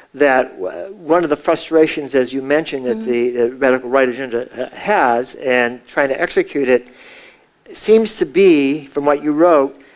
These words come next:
Speaker 1: is the problem of majority rules.
Speaker 2: Yes.
Speaker 1: And that, um, w-, in fact, one of the, uh, uh, big-time activists, I think it was Ray Rothbard or whatever, said
Speaker 2: Mm-hmm.
Speaker 1: basically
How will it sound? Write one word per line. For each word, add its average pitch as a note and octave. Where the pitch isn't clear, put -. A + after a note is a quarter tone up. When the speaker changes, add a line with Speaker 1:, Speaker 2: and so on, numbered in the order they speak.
Speaker 1:
is C#3+
the -
problem E3+
of B2+
majority C#3
rules. C3+
Speaker 2:
Yes. -
Speaker 1:
And D3+
that, D3+
um, C#3
w-, F3
in D3+
fact, D#3+
one F3
of F3+
the, C#3+
uh, D3
uh, C3
big-time D3+
activists, D3
I A#2+
think A#2
it C#3
was A#2+
Ray A#2+
Rothbard B2
or A#2
whatever, B2+
said C3
Speaker 2:
Mm-hmm. -
Speaker 1:
basically C#3+